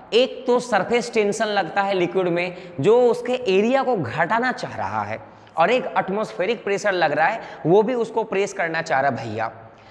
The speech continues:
तो भाई क्या है कि अगर दोनों pressure लग रहा है तो उसका shape जो liquid का वो गड़बड़ हो सकता है।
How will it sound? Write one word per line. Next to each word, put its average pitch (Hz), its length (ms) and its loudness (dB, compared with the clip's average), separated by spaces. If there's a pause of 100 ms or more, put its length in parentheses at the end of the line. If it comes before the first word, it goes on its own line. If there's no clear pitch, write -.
तो 226 100 4
भाई 190 400 2
क्या 214 220 0
है 226 200 -2
कि 240 140 -2
अगर 208 200 2
दोनों 202 300 4
pressure 202 380 2
लग 185 180 4
रहा 165 280 4
है 202 200 0
तो 220 180 -2
उसका 208 260 -2
shape 220 380 2
जो 196 140 0
liquid 160 440 0
का 226 160 2
वो 240 140 0
गड़बड़ 175 280 2
हो 180 100 0
सकता 160 380 0
है। 208 180 -2